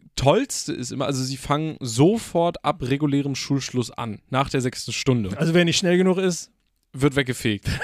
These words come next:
Speaker 2: <laughs> wird einfach zur Seite
Speaker 1: Ähm,
Speaker 2: gefegt.
Speaker 1: nee, und es, es ist ja auch so, dass man dann manchmal Nachmittagsunterricht hat. Und bei, bei, es ist immer so, wenn wir dann zum Beispiel irgendwie vor D S warten, dass die Bühne aufgemacht wird.
Speaker 2: Nintendo?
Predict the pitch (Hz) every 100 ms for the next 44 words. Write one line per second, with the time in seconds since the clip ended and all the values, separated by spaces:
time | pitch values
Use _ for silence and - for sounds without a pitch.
0 | 523 - - - 208 175 196 175 160 147
1 | 156 147 127 127 123 123 - 143 147 143
2 | - - 135 156 - 170 127 113 123 180
3 | 160 120 117 113 123 131 113 143 160 147
4 | - 131 127 117 - 139 - _ _ _
5 | 131 117 117 120 - 123 113 131 131 -
6 | - 208 226 156 131 156 285 - 120 120
7 | 120 117 - 113 110 - 104 113 110 -
8 | 117 107 107 107 107 107 123 180 - -
9 | 110 107 139 175 151 113 - 110 139 170
10 | - - 151 165 - 170 - _ _ -
11 | - 147 143 147 208